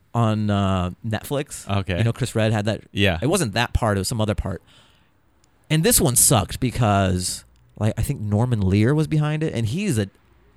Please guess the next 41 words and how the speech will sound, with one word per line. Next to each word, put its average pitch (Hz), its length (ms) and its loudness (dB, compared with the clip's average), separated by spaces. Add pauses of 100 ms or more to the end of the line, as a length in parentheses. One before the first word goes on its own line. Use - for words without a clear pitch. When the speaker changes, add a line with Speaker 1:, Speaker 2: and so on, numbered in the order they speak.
(160)
Speaker 1:
a - 40 -10
T - 200 -6
V 113 120 0
legend. 101 480 -2 (280)
He 117 100 -6
did 110 140 -4
All 117 180 0
in 101 60 -2
the 95 60 -2
Family. 131 720 0 (340)
He - 200 -8
did 98 600 2 (1080)
Speaker 2:
Yeah, 95 140 -4
he's 87 140 -4
a 98 40 -2
man. 85 220 -4
Speaker 1:
He's, 131 220 0
yeah, 143 140 4
he's 123 80 2
done 160 100 4
a 131 60 4
ton 151 180 2
of 98 80 -2
stuff. - 380 -8
So, 101 420 0 (520)
icon, 113 600 0
and 120 140 2
he, 135 180 2
Speaker 2:
So 104 180 -2
Speaker 1:
he's, 131 100 2
Speaker 2:
you're 120 120 6
Speaker 1:
he's 156 80 4
Speaker 2:
kind - 120 6
of - 60 8
Speaker 1:
pretty - 100 6
old - 100 6
Speaker 2:
excited 110 180 6
Speaker 1:
now. 101 60 2
Speaker 2:
about 95 140 4
the 98 80 -2
project. 82 460 -4